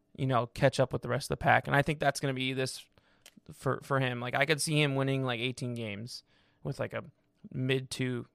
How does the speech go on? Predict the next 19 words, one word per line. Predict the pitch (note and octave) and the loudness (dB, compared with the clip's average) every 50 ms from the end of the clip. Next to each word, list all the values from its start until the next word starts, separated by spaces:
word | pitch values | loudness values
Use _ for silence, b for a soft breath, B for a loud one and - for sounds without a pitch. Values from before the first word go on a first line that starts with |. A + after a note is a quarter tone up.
| _ - | _ -6
E | C3 | -2
R | A#2+ A#2 A#2+ A#2+ | 0 0 2 2
A. | A#2 A2+ G#2+ B2+ - _ - | 2 0 -2 -4 -8 _ -4
It, | - C3+ - - | -4 -4 -2 4
I, | C#3+ C#3+ C#3 - - | 4 4 4 4 6
I, | - D3 D3 C3+ | 10 10 10 10
I | - C#3 C#3+ | 10 8 8
really | D3+ D#3 E3 D#3+ D3 | 8 8 4 2 2
do. | C#3 D#3+ C#3 A#2+ D3+ | 0 0 -2 -2 -2
I | C3+ C3+ | -2 0
really, | C3 C3+ C3+ C3+ C3 - | 2 2 4 4 4 4
I, | - | 4
and | C3+ C3 - C3+ C#3 C3+ C3 B2 | 2 2 2 0 0 -2 -2 -2
especially | C3 - - D3+ C#3 - D3 C3+ C3 C3+ b b b b b - | -4 0 0 0 0 2 -2 -2 -2 -2 b b b b b -10
a | B2 | -6
full | - C#3 C3+ B2+ | -2 -2 -2 0
season | - C#3 C3 B2+ B2+ B2+ | 0 -2 -2 -2 -2 -4
in | B2+ C3+ C#3+ | -2 -4 -2
too. | D3 C#3 C3+ C3+ D3 | 0 0 2 2 0